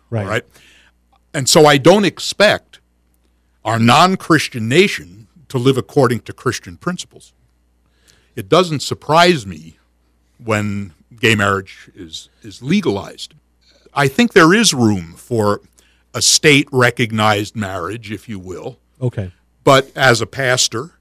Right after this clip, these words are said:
Speaker 1: all right, I'm not going to perform those ceremonies. As a pastor, I am not going to permit those who believe that this is proper and all right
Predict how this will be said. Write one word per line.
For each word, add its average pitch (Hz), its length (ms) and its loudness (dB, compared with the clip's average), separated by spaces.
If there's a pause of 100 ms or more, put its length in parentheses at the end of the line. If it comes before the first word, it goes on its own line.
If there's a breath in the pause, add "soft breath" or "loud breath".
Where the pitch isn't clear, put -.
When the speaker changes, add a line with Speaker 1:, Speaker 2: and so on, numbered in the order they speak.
(500)
Speaker 1:
all 92 120 -10
right, 110 220 0 (540)
I'm 143 180 2
not 160 180 2
going 127 220 2
to 110 80 -4
perform 160 480 0
those 101 240 -6
ceremonies. 82 800 -16 (500)
As 110 240 -6
a - 40 -12
pastor, 139 760 -4
I 120 140 2
am 147 160 0
not 131 320 -4
going 113 380 -2
to 104 120 -14
permit 123 560 -8
those 110 340 -4
who 117 140 -10
believe 113 960 -4 (540)
that 101 240 -6
this 113 240 -6
is 98 340 -12
proper 107 540 -6
and 98 200 -14
all 101 220 -10
right 92 340 -14